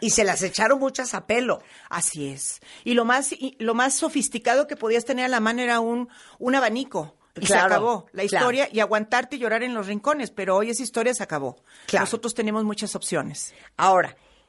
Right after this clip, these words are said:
Speaker 1: cuéntanos de la campaña de Estrogel, Querer Quererme.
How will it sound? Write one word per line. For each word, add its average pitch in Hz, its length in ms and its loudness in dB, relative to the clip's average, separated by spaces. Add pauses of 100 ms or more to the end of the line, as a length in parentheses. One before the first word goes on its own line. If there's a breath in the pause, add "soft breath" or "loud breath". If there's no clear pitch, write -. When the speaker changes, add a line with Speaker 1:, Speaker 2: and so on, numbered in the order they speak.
(320 soft breath)
Speaker 1:
cuéntanos 262 500 0
de 208 80 0
la 175 160 0
campaña 170 560 0
de 165 80 -4
Estrogel, 160 720 -2
Querer 165 500 0 (140)
Quererme. - 540 -6